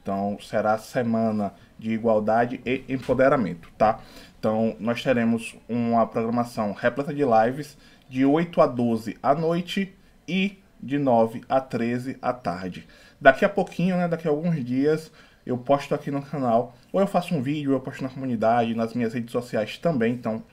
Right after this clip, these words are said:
siga lá, segue no Insta, segue no, acompanha no Facebook. É, vou postar a programação completa,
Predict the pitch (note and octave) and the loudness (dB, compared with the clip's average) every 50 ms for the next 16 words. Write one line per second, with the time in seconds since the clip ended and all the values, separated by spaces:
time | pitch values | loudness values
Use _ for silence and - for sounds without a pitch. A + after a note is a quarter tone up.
0 | _ _ - - - C#3+ C#3 C#3 C3+ A2+ G2+ G2+ A2+ - - - _ - - - | _ _ -8 -4 -2 0 4 6 6 6 6 4 2 0 -6 -20 _ -4 0 0
1 | C3+ C#3 C#3+ C#3 B2+ A2+ A#2+ C3 C3 - - - A#2 A2 - C3+ C3+ C3+ B2+ B2 | 2 2 0 0 0 0 0 0 -2 -2 -4 -6 -4 -4 -2 -4 -4 -4 -6 -6
2 | - - - - - B2+ C3 C3 C3+ C3+ C3+ B2+ - - B2 A2 A2+ A2+ - - | -4 -4 -4 -4 -4 -2 -2 -2 -2 -4 -6 -8 -8 -8 -6 -4 -4 -6 -6 -10
3 | - - - - - - - - - - - A2 A2 A2 A2 A2 G#2+ G#2+ G#2+ G#2+ | -20 -20 -20 -20 -20 -20 -20 -20 -20 -6 0 4 4 6 6 6 6 6 6 4
4 | G#2 G#2 G#2 G2 - - - - - - - - - A#2 C3+ D3 - D3+ - - | 4 4 2 0 -2 -6 -14 -20 -20 -20 -20 -10 2 4 4 4 6 2 0 0
5 | - - B2+ A2+ A#2+ - - - - A2+ A2+ - A#2+ A#2+ B2 B2 A#2+ B2 - A#2+ | 2 4 4 4 4 2 -6 -10 -8 -6 -2 -2 0 0 0 0 -2 -2 -4 -4
6 | B2 B2 - D3 D3 C#3+ - B2 - F#2+ F2+ - - | -4 -4 -4 -6 -6 -4 -4 -2 -2 -4 -6 -10 -14